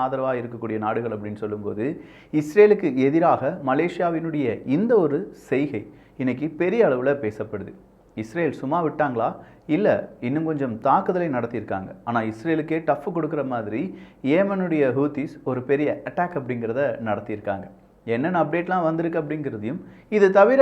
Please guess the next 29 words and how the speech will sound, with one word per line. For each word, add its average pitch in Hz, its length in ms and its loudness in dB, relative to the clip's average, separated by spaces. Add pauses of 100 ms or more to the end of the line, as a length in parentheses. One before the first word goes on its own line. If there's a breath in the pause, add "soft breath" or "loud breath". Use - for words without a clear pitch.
வேற 208 180 6
என்னெல்லாம் 196 240 2
அப்டேட் 180 260 -2
வந்திருக்கு 170 300 -2
அப்படிங்கிறதையும் 123 600 -4
தான் 110 140 -4 (140)
இந்த 127 100 -4 (100)
பதிவுல 107 280 -2 (120)
பார்க்க 101 260 -4
போறோம். 101 220 -6 (520 soft breath)
நான் 160 260 6
உங்கள் 185 240 4
விக்கி, 180 280 -4 (360)
இது 165 120 6 (100)
உங்கள் 160 260 0
தமிழ் 143 240 -2
விதை. 127 180 -4 (300)
ஷார்ட்டா 185 400 0 (100)
கொஞ்சம் 123 320 -2 (300)
செய்திகள். 107 440 -2 (460)
எழுபத்தி 262 460 6
ஒன்பதாவது 170 560 4 (260)
ஐநா 185 180 -2 (120)
சபையினுடைய 127 580 -2 (140)
ஜெனரல் 120 360 0 (120)
அசெம்பிளி, 95 340 -6 (400)
இது 120 140 0 (240)
ரொம்ப 196 220 2 (100)
ஸ்பெஷலான 151 680 2